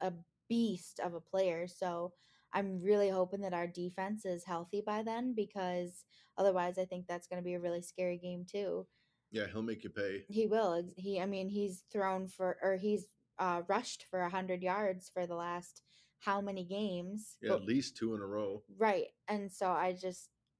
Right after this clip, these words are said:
Speaker 1: it's, it is concerning. Um, so I think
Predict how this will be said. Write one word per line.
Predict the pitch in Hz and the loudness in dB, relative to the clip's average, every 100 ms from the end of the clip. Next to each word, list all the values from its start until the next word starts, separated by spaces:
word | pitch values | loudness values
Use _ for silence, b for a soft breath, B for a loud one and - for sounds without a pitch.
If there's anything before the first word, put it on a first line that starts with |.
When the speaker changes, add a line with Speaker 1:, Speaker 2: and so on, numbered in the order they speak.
| _ | _
Speaker 1:
it's, | 214 214 - - - - | 0 0 -6 -20 -8 4
it | |
is | 214 202 190 | 6 6 4
concerning. | 196 185 180 180 175 185 233 254 | -2 -6 -6 -6 -4 -4 -6 -6
Um, | 185 180 175 170 175 b b b _ | -4 -2 -2 -6 -10 b b b _
so | - 190 | -2 4
I | 175 | 4
think | 185 180 | 2 -4